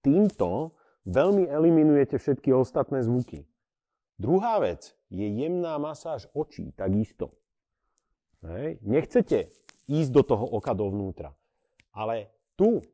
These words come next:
napriek tomu, že tu na ňo som hrúzostrašný, tak si to nechá, je to veľmi príjemná vec, jedno aj druhé. Nelezte psovi do papule, to psi nemajú príliš v láske.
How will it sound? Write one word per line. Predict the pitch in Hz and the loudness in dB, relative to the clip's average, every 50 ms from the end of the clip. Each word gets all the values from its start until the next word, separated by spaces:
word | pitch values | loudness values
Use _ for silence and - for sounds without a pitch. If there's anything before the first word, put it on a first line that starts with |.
| _ _ _ _ _ _ _ _ _ _ _ _ _ _ _ _ _ _ _ _ _ _ _ _ | _ _ _ _ _ _ _ _ _ _ _ _ _ _ _ _ _ _ _ _ _ _ _ _
napriek | 214 - - - - 165 - - | -10 -10 -4 -2 -2 -2 -2 -2
tomu, | - 196 202 202 185 123 | -2 0 0 0 -2 -2
že | 120 131 | -2 -6
tu | - - 127 | -6 -4 -4
na | 123 120 131 147 180 | -2 -2 -2 -4 -4
ňo | 185 160 165 156 123 | -6 -4 -4 -6 -6
som | - - 143 151 147 135 120 _ _ _ _ | -4 -4 -4 -2 -2 -4 -8 _ _ _ _
hrúzostrašný, | 101 101 123 156 185 196 226 247 - - - 120 98 87 - - 104 92 98 123 147 170 175 _ _ _ _ _ _ _ _ _ _ | -8 -4 -2 0 0 2 0 0 -2 -2 -2 -2 -2 -2 -2 -10 -10 -10 -10 -10 -12 -14 -16 _ _ _ _ _ _ _ _ _ _
tak | - 107 101 - | -10 -8 -6 -4
si | 180 | -6
to | 156 - 165 | -2 0 2
nechá, | 156 151 147 143 135 - - - 120 120 127 139 151 _ _ _ _ _ | 2 4 2 2 -2 -4 -6 -6 -6 -6 -6 -10 -14 _ _ _ _ _
je | 127 131 | -8 -4
to | - 156 135 | -2 -2 -2
veľmi | 117 127 151 165 170 170 170 165 160 160 156 143 _ _ _ _ _ _ _ _ _ _ _ _ _ _ _ _ _ _ _ | -2 -2 -2 -4 -2 -2 -2 -2 -2 -2 -6 -8 _ _ _ _ _ _ _ _ _ _ _ _ _ _ _ _ _ _ _
príjemná | - 139 151 165 170 165 151 143 131 123 | -2 0 2 4 4 4 2 2 0 2
vec, | 123 131 113 92 - - _ _ _ _ | 2 0 0 -2 -6 -14 _ _ _ _
jedno | 120 117 131 135 156 156 147 | 0 2 2 2 2 2 2
aj | 139 135 | 2 2
druhé. | 127 135 147 143 131 101 82 76 - _ _ _ - _ _ _ _ | 4 4 4 4 2 0 -4 -8 -14 _ _ _ -20 _ _ _ _
Nelezte | _ 113 135 170 196 180 - - | _ -2 2 2 2 2 2 0
psovi | 175 - - 180 165 151 131 | -2 2 2 4 4 6 4
do | 123 | 4
papule, | 104 - 104 - 110 101 104 135 170 180 _ _ _ _ _ _ _ _ _ _ - _ _ _ _ _ _ _ _ _ _ _ _ _ _ _ _ _ _ _ | 2 2 -2 0 0 -2 -2 -2 -4 -10 _ _ _ _ _ _ _ _ _ _ -20 _ _ _ _ _ _ _ _ _ _ _ _ _ _ _ _ _ _ _
to | - 147 | -4 -4
psi | - - 156 147 | -2 -2 -2 -2
nemajú | 139 139 139 131 113 95 | -2 -2 -2 -2 -2 -2
príliš | - 107 107 104 98 87 | -4 -6 -6 -6 -6 -6
v | 85 92 | -8 -8
láske. | 87 82 - - - 147 | -8 -10 -12 -12 -14 -14